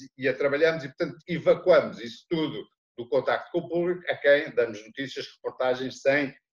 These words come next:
entrar em grandes pormenores sobre como é que as fizemos. E eu acho que, desse ponto de vista, pelo menos inicialmente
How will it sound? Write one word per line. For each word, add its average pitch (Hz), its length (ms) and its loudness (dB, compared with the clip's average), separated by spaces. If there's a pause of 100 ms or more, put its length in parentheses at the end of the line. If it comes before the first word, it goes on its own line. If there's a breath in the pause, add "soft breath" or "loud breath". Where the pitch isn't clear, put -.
entrar 131 480 0
em 113 120 -6
grandes 143 360 0
pormenores 117 640 0 (120)
sobre 117 240 -4 (100)
como 151 260 4
é 127 60 2
que 135 400 -8 (100)
as 113 100 -12
fizemos. 92 400 -14 (420 soft breath)
E 131 60 -6
eu 147 140 4
acho 147 360 0
que, 151 100 -12
desse 139 300 -8
ponto 131 220 -6
de - 160 -8
vista, 127 360 -8 (220)
pelo 208 160 8
menos 151 240 -2
inicialmente 110 840 -4